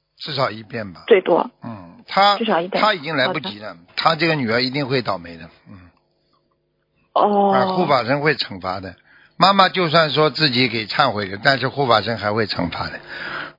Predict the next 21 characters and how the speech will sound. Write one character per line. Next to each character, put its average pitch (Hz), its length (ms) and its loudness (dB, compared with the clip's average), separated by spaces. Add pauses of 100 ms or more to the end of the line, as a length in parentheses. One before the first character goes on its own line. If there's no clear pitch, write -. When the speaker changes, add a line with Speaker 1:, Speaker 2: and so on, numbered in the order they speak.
(720)
Speaker 1:
只 156 180 4
是 190 200 2
他 165 200 0
忏 196 240 -2
悔 147 180 0
的 131 140 2
程 135 260 -2
度 151 220 0
好 95 320 -2
坏， 120 400 -2 (260)
孩 131 280 -4
子 139 120 -4
惩 107 280 -8
罚 107 180 0
的 117 220 -2 (340)
好 104 260 2
坏 123 160 4
而 95 220 4
已。 90 200 -14 (480)
嗯。 - 200 -20 (1200)
Speaker 2:
哦， 214 500 4